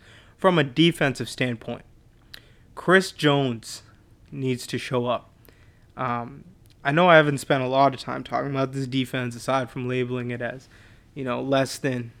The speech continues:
the hype. But this team, I don't think, has a great pass rush. Now, we saw Chris Jones cause a lot of havoc, right?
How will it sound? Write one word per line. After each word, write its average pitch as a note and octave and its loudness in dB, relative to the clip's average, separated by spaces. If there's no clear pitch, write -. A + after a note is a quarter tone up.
the B2 -6
hype. B2+ -2
But B2+ -2
this D3 -8
team, A3+ 0
I - -8
don't D#3 -4
think, F3+ -2
has D#3+ -2
a D#3 -4
great C3+ -2
pass D3+ -6
rush. - -18
Now, C#3 -6
we D#3 0
saw G3+ 2
Chris D#3+ -4
Jones C3+ -4
cause C3 -4
a B2+ -6
lot B2 -2
of B2 -8
havoc, A#2+ -4
right? B2 -6